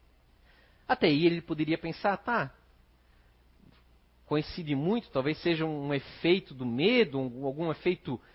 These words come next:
biológico na hora que o corpo está perecendo." Mas ele percebeu alguma coisa no meio da sua pesquisa.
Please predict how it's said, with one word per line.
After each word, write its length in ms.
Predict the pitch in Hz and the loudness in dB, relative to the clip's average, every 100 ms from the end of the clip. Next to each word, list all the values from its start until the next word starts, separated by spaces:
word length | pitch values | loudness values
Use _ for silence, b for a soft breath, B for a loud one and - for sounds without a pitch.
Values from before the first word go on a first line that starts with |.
| b b | b b
biológico 800 | 135 185 160 156 208 247 208 - | 2 4 6 8 10 10 8 4
na 120 | 165 156 | 2 6
hora 180 | 185 | 6
que 140 | 185 170 | 4 -4
o 20 | |
corpo 280 | - 175 - | -2 -2 -2
está 240 | - 175 | 2 4
perecendo." 920 | - - 160 139 - 226 285 226 131 104 _ _ _ _ _ _ _ _ _ _ - | 4 2 2 2 0 0 0 0 -2 -4 _ _ _ _ _ _ _ _ _ _ 2
Mas 200 | 160 180 | 6 6
ele 100 | 190 | 4
percebeu 460 | 190 - 180 180 | 2 2 2 4
alguma 200 | 180 185 | 2 -2
coisa 320 | 180 208 208 | 0 2 2
no 80 | 156 | 2
meio 140 | 143 135 | -2 -2
da 80 | |
sua 160 | 131 139 | -4 -6
pesquisa. 580 | 127 - - 113 98 | -8 -10 -8 -6 -8